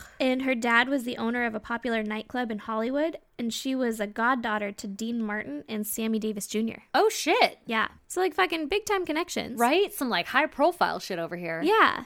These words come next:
Speaker 1: yeah. I don't think she was famous, but, like, she knew people who knew people. Fucking,
Speaker 2: Yeah.
Speaker 1: right?
Speaker 2: Dang, that escalated.
Speaker 1: Yeah. And then her body was found buried at the Rockefeller estate.
Speaker 2: Oh, damn.
Speaker 1: Right?
Speaker 2: I've never heard of that.
Speaker 1: I hadn't either.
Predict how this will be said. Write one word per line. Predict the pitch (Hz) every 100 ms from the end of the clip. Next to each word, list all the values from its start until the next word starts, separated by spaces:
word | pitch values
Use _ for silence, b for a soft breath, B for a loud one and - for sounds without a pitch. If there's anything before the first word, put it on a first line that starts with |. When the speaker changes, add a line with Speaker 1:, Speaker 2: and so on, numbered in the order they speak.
| -
Speaker 1:
yeah. | 339 311 -
I |
don't | 294 330
think | 339 285
she | - 302 359
was | 392 -
famous, | 392 403 453 -
but, | 302 285
like, | 294 269
she | - 330 330
knew | 294 320
people | 302 277 254 254
who | 262
knew | 247 262
people. | 262 247 220 208 226 233
Fucking, | 262 302
Speaker 2:
Yeah. | 349 220 170 - 196 -
Speaker 1:
right? | 220 269 - _ _
Speaker 2:
Dang, | - 254 220
that | 214
escalated. | - 180 - 180 175 190 240 _
Speaker 1:
Yeah. | 262 254 - _ b b _
And | 247
then | 254
her | 254
body | 226 214 226
was | 262 254
found | 233 220 214 196
buried | 208 220 247
at | 214
the | 208
Rockefeller | 190 196 220 226 208 196 190
estate. | - - - - - _ _
Speaker 2:
Oh, | 240 320 381 214 175 -
damn. | 180 262 381 214 - - -
Speaker 1:
Right? | - 349 523 466
Speaker 2:
I've | 269
never | 381 403
heard | 247 311
of | 220
that. | 160 151 - _
Speaker 1:
I | - 359 392 392 _ _
hadn't | - 262 247 254 _ _
either. | 208 - -